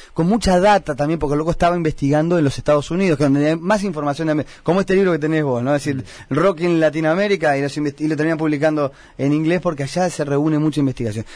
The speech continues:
Speaker 1: Ese es un material. Y el otro que yo pensaba leer citas, pero bueno, se nos quedó corta la columna y hay, hay que entrar, pero el otro libro que yo le recomiendo a todos, eh, es Revolución y Guerra,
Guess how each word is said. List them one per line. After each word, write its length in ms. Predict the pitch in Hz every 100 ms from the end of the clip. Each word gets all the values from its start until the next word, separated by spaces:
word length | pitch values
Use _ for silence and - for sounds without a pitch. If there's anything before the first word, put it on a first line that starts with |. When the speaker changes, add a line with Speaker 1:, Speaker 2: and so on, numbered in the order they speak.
| -
Speaker 1:
Ese 180 | 226 226
es 100 | 202
un 80 | 214
material. 420 | 180 143 123 120
Y 120 | 151
el 100 | 190
otro 180 | 240 196
que 120 | 160 139 117 - - - - -
yo 160 | 156 139 - _ _ _ - -
pensaba 460 | 131 127 156 151
leer 200 | 131 139
citas, 300 | 127 156 165
pero 160 | 123 127
bueno, 220 | 123 107
se 100 | -
nos 80 | 113
quedó 240 | - 120 123
corta 300 | 131 120 113
la 100 | 113
columna 320 | 117 131 123
y 80 | 117
hay, 220 | 127 117
hay 160 | 123
que 60 | 123
entrar, 180 | 127 135
pero 140 | 139 - - -
el 160 | 156
otro 200 | 214 202
libro 220 | 196 208 185
que 80 |
yo 140 | 143 170
le 60 |
recomiendo 420 | 147 139 139 156 139
a 60 |
todos, 380 | 123 170 160 - - - - - - _ 131
eh, 300 | 131 123 123 -
es 180 | 160 151
Revolución 580 | 165 156 156 147 185 180
y 60 |
Guerra, 320 | 143 120 -